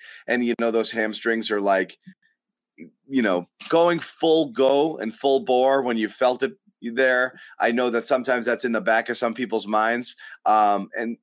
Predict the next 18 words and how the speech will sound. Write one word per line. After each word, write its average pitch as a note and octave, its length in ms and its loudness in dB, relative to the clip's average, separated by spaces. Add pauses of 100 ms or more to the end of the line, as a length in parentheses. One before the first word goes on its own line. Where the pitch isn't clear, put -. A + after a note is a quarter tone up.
you C3 120 0
know, B2 100 0
that E3 180 2
stuff F3+ 260 0
can C#3 160 -4
kind B2 280 2
of, G#2+ 180 -4 (460)
you B2+ 100 -2
know, G2+ 240 0 (140)
the, A2 280 -2
the G#2 180 -2
tightness C3 600 -2
can G2+ 240 -4
linger A2+ 320 2
a A2 80 2
little A2+ 220 2
bit. A2 260 0
So G#2+ 260 0